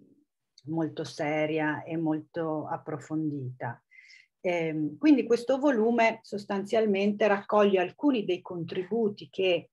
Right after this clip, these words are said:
ehm, furono, ehm, portati a questo convegno, eh,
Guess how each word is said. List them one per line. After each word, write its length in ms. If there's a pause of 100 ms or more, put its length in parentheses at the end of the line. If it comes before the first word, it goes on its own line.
(280)
ehm, 520 (600)
furono, 1120
ehm, 400 (880)
portati 540
a 60
questo 300
convegno, 880 (560)
eh, 260